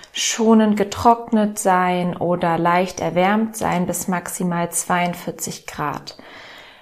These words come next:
Warum zweiundvierzig Grad? Ab zweiundvierzig Grad werden nämlich sehr, sehr viele Enzyme, Vitamine, Mira-, Mineralien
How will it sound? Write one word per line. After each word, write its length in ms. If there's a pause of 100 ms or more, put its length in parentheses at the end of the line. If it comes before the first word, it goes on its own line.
(120)
Warum 440
zweiundvierzig 920
Grad? 600 (320)
Ab 360 (180)
zweiundvierzig 1000
Grad 400
werden 220
nämlich 480 (200)
sehr, 340
sehr 120
viele 280
Enzyme, 680
Vitamine, 560
Mira-, 520
Mineralien 880